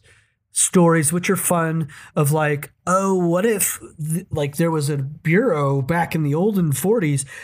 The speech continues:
They always seem like, <sighs> the, the, the trope is a lot of times in comic books, in, in other media, but, like,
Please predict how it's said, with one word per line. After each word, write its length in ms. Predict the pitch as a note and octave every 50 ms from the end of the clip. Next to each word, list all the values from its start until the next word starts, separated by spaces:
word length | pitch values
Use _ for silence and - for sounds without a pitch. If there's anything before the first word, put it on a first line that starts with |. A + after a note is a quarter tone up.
| - - -
They 140 | - F3+ F#3
always 280 | F#3+ G3+ G#3+ G#3 F#3 -
seem 180 | - A3 G3+ F#3
like, 260 | F3+ E3+ C#3 C#3+ - _ _ _ _ _ _ _ _ _ _ _ _ _ _ _ _ -
<sighs> 580 | - - - - - _ - - - _ _
the, 100 | G#3+ A#3+
the, 200 | C#4 C4 C4 C#4 B3+
the 140 | B3+ B3
trope 360 | - - - C#4+ D4+ D4 D4 C4
is 140 | A#3+ G#3+
a 60 | G#3+ G#3+
lot 200 | F#3+ G3 G3 G#3+
of 60 | G3+
times 280 | - - G#3+ G#3 F#3 F3+
in 120 | F3+ E3+
comic 340 | - F#3 F3+ F#3 G3 F3+ F3+
books, 460 | F#3 F#3 F3 F3+ - - - - - -
in, 200 | G#3+ A#3 A3+ G3+
in 160 | F#3 F#3+ -
other 240 | G3+ G3 G#3+ G#3 F#3
media, 320 | F3+ F3 E3+ F3 E3 D#3+
but, 140 | D3+ E3+ F#3
like, 260 | F3+ E3 D#3+ C#3+ D3+